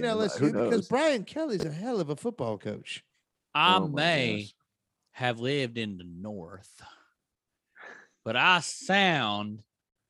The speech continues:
Speaker 3: like all of you down here in the great state of Louisiana.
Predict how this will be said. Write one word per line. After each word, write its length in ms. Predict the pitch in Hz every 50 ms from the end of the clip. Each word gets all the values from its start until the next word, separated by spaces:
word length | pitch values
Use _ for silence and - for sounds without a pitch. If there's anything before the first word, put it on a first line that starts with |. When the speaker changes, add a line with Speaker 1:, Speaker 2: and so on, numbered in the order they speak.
| _ _ _ 113
Speaker 3:
like 240 | 107 104 104 - - -
all 360 | - 139 156 156 151 139 127 113
of 180 | 107 110 110
you 800 | 113 113 131 156 165 165 156 139 120 110 107 104 107 117 127 123 - _ _ - - _ _ - - _ _ _ _ - -
down 320 | 127 120 123 123 123 123
here 340 | 131 143 170 175 170 160 147 143
in 220 | 147 151 151 143
the 160 | 147 156 151
great 380 | 143 131 143 147 156 170 170 165
state 600 | - - - 208 196 196 185 170 170 170 - - _ _ _ _ _ _ _ _ _ _ _ _
of 220 | 185 190 190 196 190
Louisiana. 1600 | 196 208 208 208 208 208 202 202 202 202 190 170 202 208 208 202 214 208 220 226 240 240 240 220 196 160 139 113 98 85 85